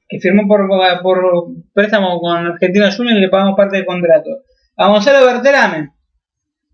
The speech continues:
a Gudiño y a Acevedo. Jonas Acevedo.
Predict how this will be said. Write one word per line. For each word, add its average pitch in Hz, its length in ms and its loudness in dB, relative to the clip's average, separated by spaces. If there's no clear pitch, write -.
a 180 120 -2
Gudiño 277 840 0
y 185 140 0
a 185 60 0
Acevedo. 165 640 -2
Jonas 214 320 0
Acevedo. 156 600 -2